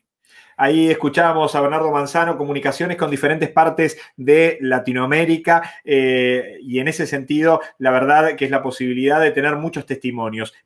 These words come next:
Piedad Ortega, profesora de la Universidad Pedagógica Nacional, eh, nos lee un poema y tiene que ver con el momento de Colombia. Me encantaría que podamos escuchar entonces a Piedad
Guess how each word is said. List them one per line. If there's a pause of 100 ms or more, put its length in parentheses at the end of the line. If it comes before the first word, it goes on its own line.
Piedad
Ortega,
profesora
de
la
Universidad
Pedagógica
Nacional, (360)
eh,
nos
lee
un
poema (360)
y
tiene
que
ver
con
el
momento (260)
de
Colombia.
Me
encantaría
que
podamos
escuchar
entonces (240)
a
Piedad